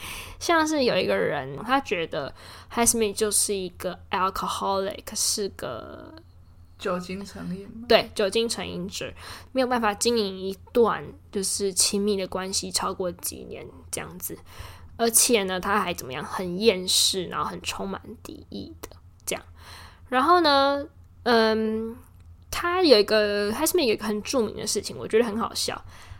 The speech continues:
Speaker 1: 他是很著名的跟人处得不太好，他也比较喜欢动物。然后他就说，“I choose to live alone”，我选择自己过，是因为“because my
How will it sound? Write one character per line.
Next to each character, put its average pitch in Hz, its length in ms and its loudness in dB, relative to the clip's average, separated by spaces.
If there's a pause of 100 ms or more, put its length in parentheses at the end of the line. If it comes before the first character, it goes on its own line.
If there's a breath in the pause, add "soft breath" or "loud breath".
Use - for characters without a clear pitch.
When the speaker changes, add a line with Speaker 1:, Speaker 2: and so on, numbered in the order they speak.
(120)
Speaker 1:
他 370 260 4
是 370 200 4
很 220 320 2
著 285 200 0
名 214 380 -4
的 170 400 -2 (460)
跟 320 240 4
人 208 280 0
处 - 300 -2
得 - 80 -6
不 - 140 -6
太 269 240 0
好， - 180 -6
他 - 140 2
也 285 80 4
比 233 120 -8
较 220 120 6
喜 - 100 0
欢 196 140 -6
动 214 400 2
物。 208 200 0 (560 loud breath)
然 220 140 2
后 269 280 4
他 294 180 -2
就 302 100 0
说， 240 300 4
“I 202 160 -4
choose 269 480 4
to 226 140 4
live 226 220 8
alone”， 190 720 2
我 196 120 -2
选 208 340 -4
择 170 300 -4
自 214 200 -8
己 - 360 -4
过， - 280 0
是 - 200 -2
因 202 120 -2
为 202 220 -2
“because 214 440 2
my 196 100 -4